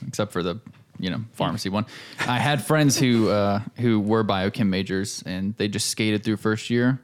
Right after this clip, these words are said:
I did not like first year 'cause I had never seen biochemistry at all. So,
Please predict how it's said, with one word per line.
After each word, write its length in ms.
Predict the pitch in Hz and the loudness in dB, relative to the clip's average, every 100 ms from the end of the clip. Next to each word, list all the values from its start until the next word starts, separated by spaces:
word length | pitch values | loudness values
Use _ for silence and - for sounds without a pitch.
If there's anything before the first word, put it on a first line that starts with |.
| _ _ _ _ - | _ _ _ _ -12
I 140 | - 160 | -6 -2
did 100 | 110 | 0
not 200 | 101 113 | 0 0
like 180 | 104 - | -2 -4
first 260 | 95 - | -10 -10
year 200 | - 127 123 | -12 -12 -10
'cause 120 | 107 | -4
I 60 | 113 | 0
had 80 | 110 | 2
never 180 | 107 | 0
seen 160 | 107 98 | -2 -4
biochemistry 600 | 98 87 - 98 110 92 | -2 -4 -4 -6 -6 -6
at 60 | 82 | -6
all. 220 | 87 65 | -6 -8
So, 320 | - 73 78 | -10 -8 -8